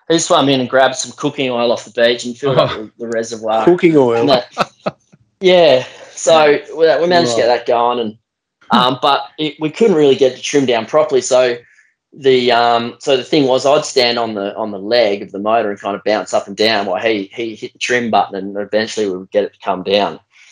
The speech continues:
Speaker 1: And, um, anyway, that was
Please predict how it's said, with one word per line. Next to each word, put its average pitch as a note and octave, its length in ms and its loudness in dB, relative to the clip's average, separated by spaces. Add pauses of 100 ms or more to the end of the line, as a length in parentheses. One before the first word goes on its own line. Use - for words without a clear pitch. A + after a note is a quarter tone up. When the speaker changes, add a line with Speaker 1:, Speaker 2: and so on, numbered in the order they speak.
(340)
Speaker 1:
And, G#2+ 380 2
um, G2 540 2 (880)
anyway, A#2 360 2
that B2+ 160 4
was - 440 -10